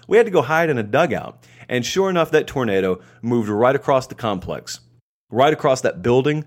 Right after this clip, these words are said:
that we were in. This ended up being an E F zero tornado. It wasn't a big tornado, but it was the closest that I had ever been. And that whole sounded like a freight train deal. Well, not so much.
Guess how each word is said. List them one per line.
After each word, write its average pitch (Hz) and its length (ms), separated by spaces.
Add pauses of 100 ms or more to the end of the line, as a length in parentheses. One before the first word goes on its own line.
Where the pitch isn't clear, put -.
(280)
that 131 140
we 151 100
were 147 120
in. 147 220
This 151 160
ended 190 220
up 147 140
being 147 200
an 120 60
E 139 180
F 120 120
zero 110 340
tornado. 107 460
It - 60
wasn't 117 280
a 110 40
big 104 160
tornado, 98 440 (220)
but 117 100
it 123 80
was 104 220
the 98 100
closest - 760 (260)
that 123 120
I 120 120
had 110 100
ever 98 180
been. 95 440 (260)
And 107 100
that 110 120
whole 117 480 (420)
sounded 117 320
like 110 200
a - 40
freight 151 280
train 95 300
deal. 92 360 (340)
Well, 131 200
not 165 260
so 139 180
much. 147 440